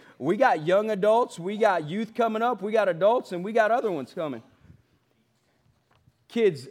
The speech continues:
are devastated about this one. Mommy and daddy are gonna get a divorce. 'Cause they see divorces happening all the time. The minute they hear mom and dad fight and, and cuss at each other and, and scream at each other and tell each other, "I'm done. This is just the,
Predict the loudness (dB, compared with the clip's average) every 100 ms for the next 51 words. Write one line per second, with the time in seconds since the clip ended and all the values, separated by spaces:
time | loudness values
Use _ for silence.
0 | -12 -6 -4 2 2 0 -2 -4 -2 -4
1 | -4 -8 -12 -18 -20 _ _ _ _ _
2 | _ _ _ _ -6 -4 -2 -2 -2 -2
3 | -6 -6 -6 -6 -6 -6 -8 -10 -20 _
4 | _ _ _ _ _ _ _ -4 -2 0
5 | -2 -2 2 2 0 -2 -2 0 0 2
6 | 2 2 0 0 -2 -2 -2 -2 0 0
7 | 0 -2 0 0 0 -2 0 0 0 -6
8 | -18 -6 -4 -4 -4 -6 -4 0 2 2
9 | 0 0 2 4 2 0 -6 -4 -2 -2
10 | -4 -2 0 0 -2 0 2 4 4 0
11 | -2 0 0 2 2 4 4 4 2 4
12 | 4 2 -6 -8 -8 -8 -8